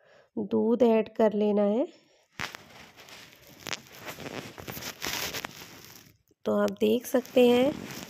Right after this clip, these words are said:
कि जो ओरियो बिस्किट के, अ, बिस्किट से हमने पाउडर बनाया था,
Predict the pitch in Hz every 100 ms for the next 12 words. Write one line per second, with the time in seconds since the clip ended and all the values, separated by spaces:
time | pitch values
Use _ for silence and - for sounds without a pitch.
0 | - - - - - - - - 196 214
1 | 202 220 214 226 226 202 202 233 233 247
2 | - - 240 - 240 240 247 - 214 214
3 | 202 202 202 _ _ _ _ _ _ _
4 | _ _ _ _ _ 196 196 - 254 -
5 | 277 262 254 277 - - 52 67 202 233
6 | 226 226 226 277 403 -